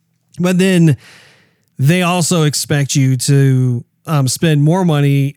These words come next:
afterwards. And I think that's a bad thing. I think that if you have a model set up where you wanna make your money through microtransactions, you should offer your game up as free to play.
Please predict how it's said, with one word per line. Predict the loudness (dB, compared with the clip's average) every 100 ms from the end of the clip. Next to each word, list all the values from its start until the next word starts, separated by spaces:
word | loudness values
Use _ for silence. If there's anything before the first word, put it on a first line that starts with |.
| _
afterwards. | -6 -4 -2 -2 -4 -6 -8
And | -4
I | -2 -2
think | -2
that's | -2 -2
a |
bad | -2 -2 -2 -4
thing. | -6 -4
I | -2
think | 0 0 2
that | 2 0 0 0
if | 0 0
you | 2 2 2 2 -2 -4 _ _ _ _ _ _ _ _ _ _ _ _ _ _
have | -4 -2 0
a | 0
model | 2 0 0 -2
set | 0 -2
up | 0
where | -2
you | 0 2
wanna | 2 2
make | 2 0 -2 -2
your | 0
money | 2 2 0 -2
through | -4 0 0
microtransactions, | 0 -2 -4 -4 -2 -4 -2 0 0 0 -2 -2 0
you | 2
should | 2 2 0 -2
offer | -4 -2 0
your | 0 0
game | 0 0 0
up | -2
as | -4 -6
free | 0 0
to | 2
play. | -2 -6 -8 -10